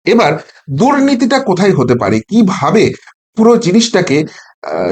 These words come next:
ছেলের হাতের মোয়া করে দেওয়া হয়েছে, পুরোটাকে একটা জোক বানিয়ে দেওয়া হয়েছে, একবার দেখুন। এবারে যে রিক্রুটমেন্ট প্রসেসটা হচ্ছে, সেই রিক্রুটমেন্ট প্রসেসটা এর আগের যে রিক্রুটমেন্ট প্রসেস ছিল সেখান থেকে কিন্তু পুরোপুরি আলাদা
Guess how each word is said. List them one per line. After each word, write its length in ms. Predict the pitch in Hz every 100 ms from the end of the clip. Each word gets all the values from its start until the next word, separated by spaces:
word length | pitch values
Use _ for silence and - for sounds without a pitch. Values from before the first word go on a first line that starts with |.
| -
ছেলের 240 | 220 233 214
হাতের 200 | 220 202 160
মোয়া 220 | 220 220 165
করে 140 | 135 120
দেওয়া 140 | 110
হয়েছে, 200 | 117 110 120
পুরোটাকে 320 | 175 190 202 202
একটা 140 | 196 190 - _
জোক 180 | 220 269 269 156
বানিয়ে 260 | 151 147 147
দেওয়া 140 | 143
হয়েছে, 160 | 143 190
একবার 180 | 160 117
দেখুন। 180 | 101 - _ _ _ _ _ _ _ 151
এবারে 240 | 180 262 131 131 - - -
যে 80 | 165 185
রিক্রুটমেন্ট 520 | 185 226 214 233 233 151
প্রসেসটা 400 | 151 180 - 170
হচ্ছে, 240 | 139 131 120 139
সেই 120 | 165 147
রিক্রুটমেন্ট 480 | - 160 - 185 180 123
প্রসেসটা 400 | 131 208 - 117 - - -
এর 80 | 160 - 165
আগের 200 | 202 226
যে 60 | 247 220
রিক্রুটমেন্ট 440 | 208 196 190 202 175
প্রসেস 220 | 160 180 -
ছিল 100 | 226 247 247
সেখান 180 | 160 160
থেকে 120 | 165 185
কিন্তু 160 | 185 196
পুরোপুরি 300 | 160 147 214 160
আলাদা 200 | 113